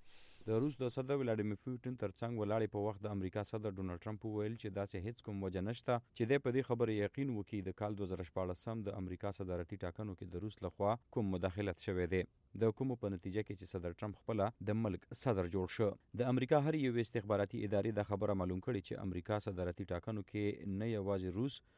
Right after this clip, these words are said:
مداخلت کړی، بلکې خپله د صدر ډونالډ ټرمپ د کمپاین ملګري هم ورسره ملګري وو. د امریکا د تحقیقاتو د ادارو تر ټولو زیات پام هم په دغه مسله دی. صدر ټرمپ وویل چې صدر پیوټن د دې مسلې په هکله ډیر په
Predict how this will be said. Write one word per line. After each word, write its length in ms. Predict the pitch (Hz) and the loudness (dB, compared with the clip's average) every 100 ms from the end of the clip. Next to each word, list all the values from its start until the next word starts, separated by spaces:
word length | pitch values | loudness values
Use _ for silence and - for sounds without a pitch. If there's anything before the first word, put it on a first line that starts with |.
| - 98 | -4 2
مداخلت 480 | 95 90 98 120 - | 2 4 2 2 2
کړی، 200 | 127 135 | 2 2
بلکې 260 | 104 101 92 | 0 -2 -4
خپله 240 | 120 113 | -2 -2
د 120 | 95 - | -2 -2
صدر 260 | 107 98 | -2 0
ډونالډ 320 | 92 90 90 110 | 0 0 -2 -2
ټرمپ 180 | 107 92 | -2 -2
د 60 | 92 | -2
کمپاین 420 | 90 110 107 95 | -2 0 0 0
ملګري 360 | 90 95 98 110 - - 120 | -2 -2 0 -2 -4 -6 0
هم 360 | 113 - 104 | 0 0 0
ورسره 400 | 98 92 101 120 | 0 0 0 0
ملګري 340 | 113 95 95 90 | 0 2 0 2
وو. 160 | 95 98 _ _ 113 | 2 0 _ _ 0
د 20 | 120 | 4
امریکا 240 | 120 147 143 | 4 6 6
د 80 | 135 | 4
تحقیقاتو 460 | 123 117 127 123 120 | 2 2 2 2 0
د 100 | 113 107 | 0 2
ادارو 320 | 104 101 127 131 - - 104 | 4 4 4 2 0 -8 -4
تر 120 | 110 101 | 0 0
ټولو 240 | 131 127 104 | 0 0 -2
زیات 320 | 92 123 120 - | 2 2 2 2
پام 180 | 120 101 92 | 2 2 2
هم 80 | 95 | -2
په 80 | 110 107 | 0 0
دغه 140 | 92 90 | 0 0
مسله 260 | - 101 95 | 0 2 2
دی. 60 | 98 - - - - - | 0 -2 -16 -20 -10 0
صدر 220 | 120 123 | 4 4
ټرمپ 200 | 156 151 | 4 2
وویل 260 | 147 143 143 | 4 4 4
چې 120 | 139 113 | 2 0
صدر 200 | 107 107 | 0 0
پیوټن 280 | 127 120 127 101 | 0 0 0 0
د 80 | 104 | 2
دې 60 | 113 | 2
مسلې 340 | 98 104 113 | 0 0 0
په 60 | 101 98 | 0 -4
هکله 260 | 113 107 92 | 0 0 2
ډیر 180 | 117 113 95 | 4 4 4
په 160 | 98 | 0